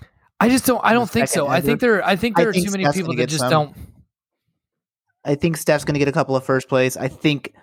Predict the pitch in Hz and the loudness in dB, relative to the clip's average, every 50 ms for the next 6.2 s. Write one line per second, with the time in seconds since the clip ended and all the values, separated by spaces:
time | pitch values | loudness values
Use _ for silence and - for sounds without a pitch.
0 | _ _ _ _ - 131 131 135 139 147 147 147 143 147 139 143 147 147 143 151 | _ _ _ _ -10 -8 -6 -2 2 2 2 2 2 0 0 -2 -2 -2 -2 0
1 | 147 135 127 131 131 131 131 127 131 127 123 127 127 123 - - 123 131 123 110 | 0 2 4 4 4 4 2 2 0 0 0 0 0 -2 -4 -4 -2 0 0 0
2 | 127 127 127 131 - - 131 131 131 135 135 131 _ _ _ _ _ - 165 - | 0 -2 -4 -4 -2 2 2 4 4 2 0 -4 _ _ _ _ _ -18 -16 -16
3 | - _ _ _ _ - 143 135 156 165 170 175 160 151 - 143 139 131 123 127 | -16 _ _ _ _ -16 -8 0 2 4 4 4 2 0 -2 -2 -2 0 0 0
4 | 123 117 - - 131 120 110 107 107 - 120 117 107 98 107 - 123 110 110 113 | -4 -4 -4 -4 -6 -6 -6 -8 -12 -10 -8 -8 -6 -8 -8 -8 -8 -8 -8 -8
5 | - - 123 113 - 117 110 107 107 98 113 107 - - - - 104 104 85 113 | -4 -6 -6 -6 -6 -12 -12 -10 -10 -8 -8 -8 -8 -10 -8 -6 -8 -6 -6 -6
6 | 135 127 113 - | -6 -6 -8 -10